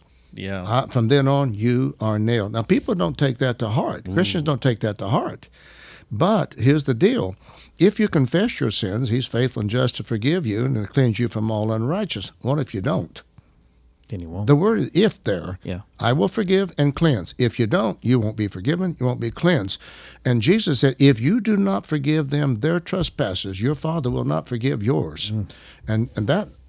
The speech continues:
Speaker 2: I don't want nothing to do with that then.
Speaker 1: All right, that is
Speaker 2: I need
Speaker 1: spooky.
Speaker 2: forgiveness on a daily basis. And,
Speaker 1: Yeah.
Speaker 2: uh, I'm, I, I mean, there's no doubt that I,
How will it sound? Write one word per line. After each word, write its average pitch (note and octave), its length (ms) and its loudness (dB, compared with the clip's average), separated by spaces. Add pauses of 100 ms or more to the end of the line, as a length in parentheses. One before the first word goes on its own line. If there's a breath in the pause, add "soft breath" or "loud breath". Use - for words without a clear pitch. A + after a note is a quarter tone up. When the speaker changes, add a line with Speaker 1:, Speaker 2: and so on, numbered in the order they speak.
Speaker 2:
I C3+ 120 2
don't D#3+ 140 4
want C#3 120 2
nothing D#3 260 0
to C#3+ 80 0
do E3 40 2
with A#2 100 0
that A2 220 -4
then. F2 140 -6
Speaker 1:
All F2+ 40 -6
right, F#2 160 -8
that G#2 140 0
is A2+ 80 2
Speaker 2:
I D#3 100 6
need E3 220 4
Speaker 1:
spooky. - 100 -2
Speaker 2:
forgiveness B2 400 0
on A#2 100 0
a G#2+ 60 0
daily G#2+ 260 0
basis. G2+ 600 -4 (480 loud breath)
And, A2 260 -2
Speaker 1:
Yeah. A2 60 -4
Speaker 2:
uh, G#2 200 -6
I'm, D3 200 2
I, B2+ 240 0
I B2+ 40 4
mean, B2+ 220 0 (200 loud breath)
there's D#3+ 240 2
no C3+ 140 4
doubt C3 280 2
that A2 100 0
I, C3 140 2